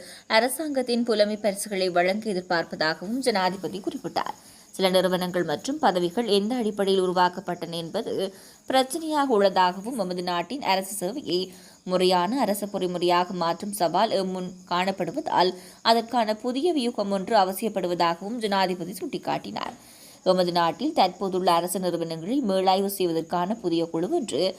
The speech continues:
நியமிக்கப்பட்டுள்ளதாகவும் அரசியல் செல்வாக்குகளை பொருட்படுத்தாமல் அவை தொடர்பிலான தீர்மானங்கள் எடுக்கப்படும் எனவும் ஜனாதிபதி அனுரகுமார் திசாநாயக்க மேலும் குறிப்பிட்டார்.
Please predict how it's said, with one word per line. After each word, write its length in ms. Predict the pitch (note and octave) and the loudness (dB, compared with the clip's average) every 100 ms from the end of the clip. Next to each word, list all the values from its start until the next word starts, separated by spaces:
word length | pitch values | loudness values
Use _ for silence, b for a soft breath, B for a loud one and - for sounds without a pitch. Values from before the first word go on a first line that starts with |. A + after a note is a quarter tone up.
| B B B | B B B
நியமிக்கப்பட்டுள்ளதாகவும் 1200 | B3+ C4 E4+ - F4 D4+ B3+ G#3 G3+ G3 G3+ A#3 A#3 | 0 2 2 -2 -2 0 0 4 4 4 -2 0 2
அரசியல் 380 | F#3+ G3 A#3 A3+ | 2 0 -6 -4
செல்வாக்குகளை 640 | G3 F3+ F3 F3 F#3+ F#3 | -2 2 0 0 -2 -2
பொருட்படுத்தாமல் 880 | F#3 F3+ F3 E3+ - D4+ G#3+ - F#3+ B B B - F3+ | 0 -2 0 -6 -4 -6 -4 2 0 B B B 0 2
அவை 160 | G3 | 2
தொடர்பிலான 600 | G3+ G3+ F3+ F#3 F3+ F3+ F#3+ | 0 0 0 2 2 0 0
தீர்மானங்கள் 600 | F#3 F3 E3+ F3 G3 G3+ F3 | -2 0 0 0 -2 0 0
எடுக்கப்படும் 460 | E3+ E3+ E3 D#3+ | 0 0 0 0
எனவும் 280 | D#3 D#3 C#4 | -2 -4 -2
ஜனாதிபதி 540 | B3+ G3 F#3+ G3 G3+ F#3+ | 2 4 4 2 0 2
அனுரகுமார் 640 | F3 F#3 F#3 F3+ E3+ D#3+ D#3+ | 2 0 -2 2 2 2 -2
திசாநாயக்க 640 | D#3+ D#3+ D#3 D#3 D#3 D#4+ | -2 0 2 0 -2 -2
மேலும் 300 | B3+ E3+ G3 F4+ | 2 2 0 0
குறிப்பிட்டார். 500 | B3+ F3 - - | -2 -2 -2 -2